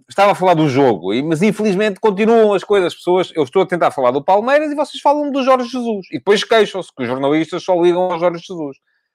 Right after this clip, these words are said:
Vamos falar do Palmeiras, vamos falar do Abel. Alguém viu? Alguém viu o jo-, alguém tem alguma coisa a dizer sobre aquilo que jogou o Palmeiras?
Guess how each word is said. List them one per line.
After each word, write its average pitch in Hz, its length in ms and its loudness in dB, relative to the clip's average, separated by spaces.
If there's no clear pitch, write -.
Vamos 185 120 -14
falar 214 160 -6
do 190 80 -10
Palmeiras, 180 580 -6
vamos 160 120 -18
falar 226 140 -2
do 196 120 0
Abel. 160 360 2
Alguém 202 280 4
viu? 170 580 2
Alguém 208 340 4
viu 220 160 2
o 196 80 2
jo-, 160 140 -2
alguém 202 300 2
tem 233 100 4
alguma 214 220 2
coisa 214 220 0
a 214 40 2
dizer 185 360 2
sobre 180 380 0
aquilo 190 320 0
que 151 100 -10
jogou 185 180 2
o 208 80 0
Palmeiras? 160 640 2